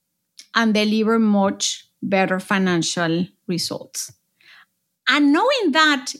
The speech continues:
it's still sometimes not a priority. So for me, it's my responsibility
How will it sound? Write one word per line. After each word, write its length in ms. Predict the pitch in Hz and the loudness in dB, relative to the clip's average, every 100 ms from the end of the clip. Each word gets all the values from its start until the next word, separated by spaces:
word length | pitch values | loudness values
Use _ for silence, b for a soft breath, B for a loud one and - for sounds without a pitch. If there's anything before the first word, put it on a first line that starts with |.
| - | -6
it's 200 | 262 - | -6 -6
still 240 | - 403 523 - | -6 -6 -6 -6
sometimes 640 | 277 254 - 208 202 170 | -2 -2 -2 -2 -2 -4
not 160 | 208 196 | -4 -6
a 40 | |
priority. 680 | 196 190 180 110 113 - 214 | -8 -8 -6 -6 -8 -6 -4
So 400 | 202 - 226 233 | -2 0 2 0
for 340 | - 330 415 403 | -2 0 0 2
me, 360 | 294 294 B B B - | 2 2 B B B -10
it's 200 | 262 294 | -6 0
my 160 | 330 370 | 2 2
responsibility 1040 | 370 - 277 240 202 196 202 202 277 | 0 -2 -2 0 0 -2 -2 -2 -6